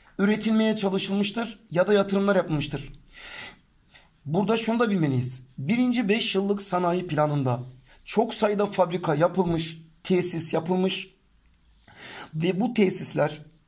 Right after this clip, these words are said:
ve bu tesisler hizmete girmiştir. Ancak ilk hazırlanan ikinci sanayi planı,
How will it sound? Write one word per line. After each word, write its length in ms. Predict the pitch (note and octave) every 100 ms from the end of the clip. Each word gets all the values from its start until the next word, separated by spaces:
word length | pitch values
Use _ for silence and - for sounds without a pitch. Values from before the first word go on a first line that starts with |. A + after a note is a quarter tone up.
| _ _ _ _ _ -
ve 140 | E3
bu 120 | E3+ F3
tesisler 520 | D3+ - - F3 F3 -
hizmete 460 | - A3+ G#3+ A3 G#3+
girmiştir. 440 | E3+ D3 C#3+ C#3 -
Ancak 440 | A3+ A#3 C#3+ - - - _ - - - _ _ _ _ _ _
ilk 200 | E3+ D#3+
hazırlanan 640 | - D#3 F3 F#3 G3+ B3 B3
ikinci 440 | G#3 G#3+ G#3+ A3+
sanayi 500 | B3+ G3 F#3+ G3+ A3
planı, 320 | A3+ E3 D3+